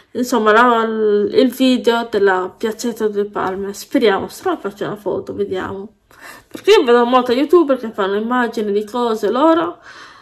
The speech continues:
e non vengono bannate. Io perché dovrei essere bannata? Non credo, ma vabbè, ci provo, dai, faccio delle foto, ve le faccio vedere.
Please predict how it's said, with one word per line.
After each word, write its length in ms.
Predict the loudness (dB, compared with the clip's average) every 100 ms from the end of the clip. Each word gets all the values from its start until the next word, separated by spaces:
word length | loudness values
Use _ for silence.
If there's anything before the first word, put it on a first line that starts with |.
| _ -20 _ _ _ _ 0
e 100 | 4
non 200 | 6 6
vengono 400 | 6 4 2 2
bannate. 720 | 2 2 -2 -4 -8 -10 -8
Io 300 | 2 4 4
perché 280 | 0 -4 -2
dovrei 380 | 0 2 2 2
essere 320 | 0 -4 -8
bannata? 680 | -8 -6 -6 -6 -8 -10 -8
Non 180 | -6 -6
credo, 440 | -8 -10 -10 -12
ma 140 | -10 -8
vabbè, 300 | -6 -8 -12 -16
ci 240 | -4 2 4
provo, 360 | 4 0 -2
dai, 440 | -6 -6 -10 -12 -12
faccio 300 | -12 -10 -6
delle 240 | -4 -2 -2
foto, 560 | 0 -2 -2 -8 -10
ve 80 | -6
le 60 | -8
faccio 340 | -10 -16 -14
vedere. 560 | -10 -6 -6 -8 -12